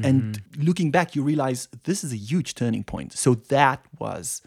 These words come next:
Speaker 2: Hmm.
Speaker 1: a huge turning point for me, because I finished that session and I felt what I experience right now is something I wanna befriend.
Speaker 2: Yeah.
Speaker 1: It's something I didn't even know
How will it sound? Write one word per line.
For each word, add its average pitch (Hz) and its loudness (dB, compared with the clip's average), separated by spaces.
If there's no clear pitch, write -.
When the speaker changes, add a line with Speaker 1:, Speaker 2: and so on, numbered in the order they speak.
Speaker 2:
Hmm. 113 -6
Speaker 1:
a 113 0
huge 113 4
turning 92 -6
point - -8
for - -8
me, 95 -2
because 123 0
I 120 6
finished 156 0
that 131 -4
session 117 -2
and 117 2
I 117 -2
felt 120 0
what 139 2
I 156 4
experience 165 0
right 120 0
now 110 2
is 123 2
something 131 2
I 117 -6
wanna 107 -4
befriend. - -10
Speaker 2:
Yeah. 104 -12
Speaker 1:
It's - -2
something 156 2
I 135 0
didn't 165 2
even 131 -2
know 107 -2